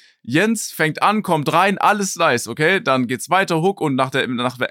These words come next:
nach der ersten Probe hat alles schon gesessen. Ich meine, das ist ein Song, der heißt Heiligenschein, den haben wir zum Camp gemacht, jeder hat einen kurzen Part. Was soll auch schiefgehen mit einer Hook, ne? Die alle gemeinsam singen.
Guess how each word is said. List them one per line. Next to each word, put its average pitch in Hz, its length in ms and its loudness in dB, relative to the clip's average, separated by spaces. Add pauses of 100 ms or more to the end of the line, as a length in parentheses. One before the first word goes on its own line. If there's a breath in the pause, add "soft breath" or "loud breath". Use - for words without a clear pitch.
nach 139 120 -2
der 139 100 0
ersten 156 220 0
Probe 147 260 2
hat 127 160 0
alles 131 180 0
schon 127 120 -2
gesessen. 110 360 -2
Ich 98 80 -6
meine, 131 160 0
das 120 120 -4
ist - 160 -8
ein 123 80 -8
Song, 151 200 0
der 123 100 2
heißt 113 140 -4
Heiligenschein, 151 520 0 (260 loud breath)
den 123 80 0
haben 123 60 2
wir 120 80 -2
zum 113 120 -8
Camp 156 220 0
gemacht, 147 320 0
jeder 139 140 2
hat 123 80 -2
einen 120 80 -14
kurzen 139 240 -4
Part. 143 240 0 (180 soft breath)
Was 143 140 0
soll 143 100 2
auch 131 80 2
schiefgehen 131 360 2
mit 101 120 -2
einer 98 80 2
Hook, 92 160 -2
ne? 120 160 2
Die 117 120 0
alle 95 200 -2
gemeinsam 92 340 -2
singen. 82 300 -6